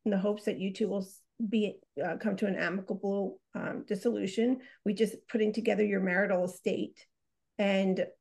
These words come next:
it's, we offer them a phone call by themselves to learn about our process.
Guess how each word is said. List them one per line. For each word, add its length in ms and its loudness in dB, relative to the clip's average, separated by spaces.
it's, 200 2
we 260 4
offer 260 4
them 180 6
a 40 0
phone 300 2
call 240 4
by 160 0
themselves 640 0
to 200 -4
learn 280 0
about 180 0
our 140 0
process. 680 -4